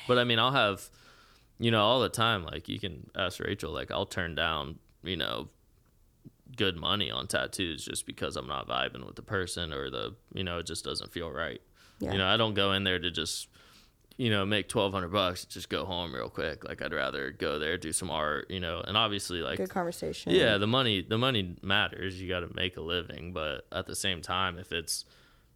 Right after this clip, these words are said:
Speaker 1: you know, at the end of the day, it's art. I'm not, I'm not, like, a printer. You
Speaker 2: Yeah.
Speaker 1: know, if somebody just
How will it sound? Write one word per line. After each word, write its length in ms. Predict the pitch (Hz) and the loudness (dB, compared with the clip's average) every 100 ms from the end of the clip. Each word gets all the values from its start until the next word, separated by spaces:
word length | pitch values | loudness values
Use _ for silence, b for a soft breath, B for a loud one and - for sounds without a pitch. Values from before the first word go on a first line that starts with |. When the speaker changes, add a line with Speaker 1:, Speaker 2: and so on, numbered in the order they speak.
| - | -4
Speaker 1:
you 120 | 95 | 0
know, 140 | 92 90 | 4 4
at 100 | 95 | 2
the 60 | 95 | 0
end 100 | 107 | 0
of 80 | 85 | 0
the 60 | |
day, 180 | 90 90 | 2 2
it's 140 | 69 - | 0 -4
art. 300 | 85 80 - | -2 -2 -4
I'm 100 | 92 | -6
not, 240 | 82 67 - - | -6 -8 -8 -10
I'm 140 | 87 | -8
not, 200 | 69 - | -8 -8
like, 160 | - - | -10 -14
a 60 | |
printer. 480 | - - 78 64 - B B _ - | -10 -6 -4 -4 -8 B B _ -4
You 80 | 226 | 2
Speaker 2:
Yeah. 120 | 190 | 2
Speaker 1:
know, 60 | 107 | 0
if 100 | 90 | -4
somebody 380 | 101 95 92 92 | -4 -2 0 -2
just 380 | 85 90 - | -2 -6 -6